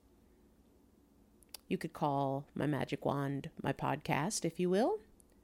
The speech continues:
The third perspective shift that I would grant to you to make your life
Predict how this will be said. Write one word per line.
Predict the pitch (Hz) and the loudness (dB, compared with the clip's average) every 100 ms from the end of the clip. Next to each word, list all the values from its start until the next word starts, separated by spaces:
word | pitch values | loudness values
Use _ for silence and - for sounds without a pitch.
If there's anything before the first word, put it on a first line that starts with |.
| - - - - - - - - | -20 -20 -20 -20 -20 -20 -20 0
The | 254 | 0
third | 233 302 320 349 349 | 4 6 8 6 4
perspective | 294 269 - 180 - 190 165 | 2 2 4 4 4 0 -2
shift | - 101 - - - | 0 0 0 -6 0
that | 185 | 6
I | 170 165 | 8 10
would | 165 165 160 | 8 4 0
grant | 196 190 233 285 330 - - | 0 4 6 6 6 2 2
to | 302 | 4
you | 233 196 196 | 6 6 6
to | - | 4
make | 170 147 - | 2 0 2
your | 143 | 0
life | 139 147 277 | 4 6 6